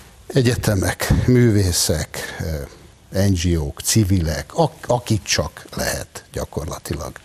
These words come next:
Tehát ezen keményen dolgozik, és ebbe a sorba illeszkedik ez, amit ott elmondott, ahogy mondta, és ahogy idézted is. Tehát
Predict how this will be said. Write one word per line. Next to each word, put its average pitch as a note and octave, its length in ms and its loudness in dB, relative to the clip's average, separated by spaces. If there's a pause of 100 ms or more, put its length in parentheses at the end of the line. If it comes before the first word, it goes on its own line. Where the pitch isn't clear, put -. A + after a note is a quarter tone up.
(640)
Tehát G2+ 180 -2
ezen C3 480 4
keményen E2+ 460 0
dolgozik, B2+ 540 2
és - 180 2
ebbe C3 360 4
a B2+ 60 4
sorba A#2+ 520 2
illeszkedik G2+ 720 2
ez, G#2+ 160 2
amit F#2+ 460 2
ott - 420 -2
elmondott, A2 760 4
ahogy E2 260 0
mondta, G2 580 2 (440)
és F2 320 -2
ahogy F2+ 320 0
idézted D#2 560 -4
is. - 200 -6
Tehát - 340 -4